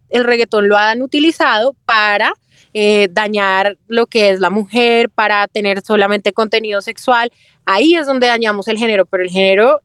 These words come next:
en sí es, es idea de Dios, es bueno, porque la Biblia dice que todo lo bueno proviene de Él.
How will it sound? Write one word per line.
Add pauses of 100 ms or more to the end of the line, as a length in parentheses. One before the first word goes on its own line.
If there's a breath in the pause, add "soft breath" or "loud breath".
en
sí (240)
es, (240)
es
idea
de
Dios,
es
bueno, (240 loud breath)
porque
la
Biblia
dice
que
todo
lo
bueno
proviene
de
Él.